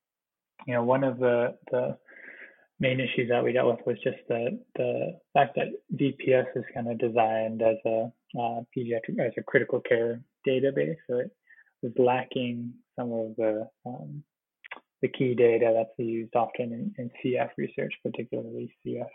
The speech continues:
mutation data and, and pulmonary function testing results, et cetera. Um, and then it also, unfortunately, lacks data on mortality outside of the I C U.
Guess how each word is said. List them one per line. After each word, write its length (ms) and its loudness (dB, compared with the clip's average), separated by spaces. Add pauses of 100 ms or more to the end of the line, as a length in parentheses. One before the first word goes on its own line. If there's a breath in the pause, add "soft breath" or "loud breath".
(160)
mutation 580 -4
data 540 2
and, 200 -8 (200)
and 140 -12 (100)
pulmonary 380 -6
function 420 -2
testing 300 -8
results, 440 -10
et 80 -18 (100)
cetera. 400 -6 (540 soft breath)
Um, 320 -4
and 100 0
then 140 4
it 100 2
also, 520 6 (460)
unfortunately, 600 2
lacks 360 0
data 180 2
on 140 -2
mortality 680 -2 (220)
outside 460 -2
of 140 -6
the 60 -4
I 220 -4 (120)
C 80 -8
U. 340 -8